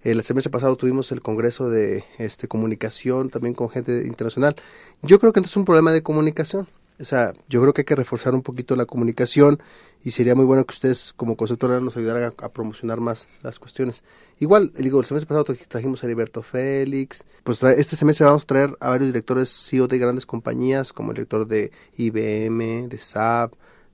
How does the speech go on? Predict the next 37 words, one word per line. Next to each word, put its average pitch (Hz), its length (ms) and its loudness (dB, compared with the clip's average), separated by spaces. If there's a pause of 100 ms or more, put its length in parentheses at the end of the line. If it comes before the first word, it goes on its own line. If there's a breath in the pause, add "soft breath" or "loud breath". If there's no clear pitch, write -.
de 110 680 -2
femsa, 117 800 -2 (460 soft breath)
de 104 440 -2
Unisys. 117 760 -6
Entonces 131 280 -8
sí, - 280 -8
sí 180 200 -8
traemos 196 560 -2 (600 soft breath)
personalidades, 135 840 0
¿eh? 160 220 -6
Yo 156 100 0
creo 170 80 2
que 165 100 -4
posiblemente, 147 460 -4
digo, 135 220 2
es - 240 -8 (160)
una 135 220 0
falta 147 240 -4
de 135 60 -2
comunicación, 120 540 -4
o 151 80 4
te-, 123 140 -2
estamos 175 340 2
tan 139 220 4
inundados 127 340 4
de 147 80 2
actividades 135 420 2
que 139 100 -6
igual 123 160 2
se 147 100 -2
nos 127 140 -4
olvida 127 280 0
que 113 200 -4 (260 loud breath)
tenemos 127 280 -2
tantas 139 280 -2
actividades 127 400 -2
que, 117 200 -6